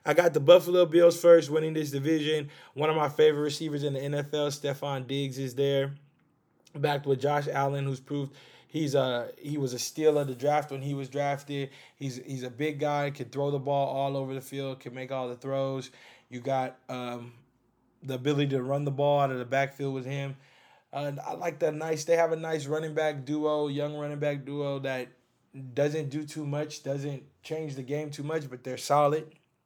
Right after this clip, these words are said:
I think they have great defense. They have beautiful, uh, home, home field advantage when you're playing in Buffalo. It's a tough place to win games. The Bills Mafia is fired up, one of the most fired up fan bases, and I think we're seeing them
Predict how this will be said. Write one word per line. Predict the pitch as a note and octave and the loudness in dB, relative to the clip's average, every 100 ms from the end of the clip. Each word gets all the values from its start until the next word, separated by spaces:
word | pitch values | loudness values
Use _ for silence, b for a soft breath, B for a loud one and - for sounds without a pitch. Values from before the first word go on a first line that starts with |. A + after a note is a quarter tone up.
| _ _ _ - | _ _ _ -16
I | C#3+ | -8
think | D#3+ D3 | -6 -2
they | D#3 | 2
have | D3+ B2 | 2 2
great | C3 B2+ A#2+ | -2 -6 -6
defense. | F#3 F3+ F#3+ F#3 F3+ - B B B B - | -8 -6 -4 -4 -6 -14 B B B B 2
They | C#3+ | 4
have | B2+ A2+ G#2 | 4 0 -10
beautiful, | G2+ F#3 F#3 - E3+ E3 D3+ C#3 | -6 0 2 0 -2 0 2 2
uh, | C3+ C3 B2 | 0 -2 -2
home, | D3 D#3+ C#3+ - | -2 -2 -6 -8
home | C#3 D#3+ D3+ | -6 -4 -4
field | D3+ C#3 | -6 -6
advantage | B2+ D3+ D3 C3+ | -2 -2 -2 -4
when | B2+ C3+ | -8 -10
you're | C3+ | -6
playing | C#3 C3 B2 | -6 -6 -8
in | A#2+ | -4
Buffalo. | D3+ D3 D#3 D3 | -4 -4 -4 -2
It's | D3 B2+ | -4 -8
a | |
tough | - C#3+ C#3 | -4 -4 -2
place | C3 A#2+ | -10 -10
to | A#2 | -14
win | A#2+ A#2+ | -14 -2
games. | D#3 F3 E3+ C3+ | 0 2 0 -6
The | A#2+ | -8
Bills | B2+ A#2+ A#2+ | -6 -6 -4
Mafia | E3+ E3+ F3+ E3+ E3 B B B B _ _ _ _ _ _ - | -2 -2 4 4 4 B B B B _ _ _ _ _ _ -10
is | C#3 C3 B2+ B2 A#2 | -4 -2 -2 -6 -6
fired | - D#3 D3+ C#3+ | 4 8 8 8
up, | F3 F#3 D#3 | 10 10 8
one | D#3 | -4
of | C#3+ | -2
the | C#3 | -2
most | C#3+ C#3+ | -2 -2
fired | D#3 D#3 D#3 | 0 0 0
up | D3 | -2
fan | D#3+ E3 D#3+ | -4 -4 -2
bases, | E3 D3 D3 | -2 -2 -6
and | D#3+ | -6
I | D3+ | -4
think | F3 F3+ D3+ B B B | -4 -6 -8 B B B
we're | D3 | -4
seeing | C#3+ F3+ F3+ F3 E3+ | -2 -2 -2 -2 -4
them | D#3+ D#3+ D#3 | -2 -2 -2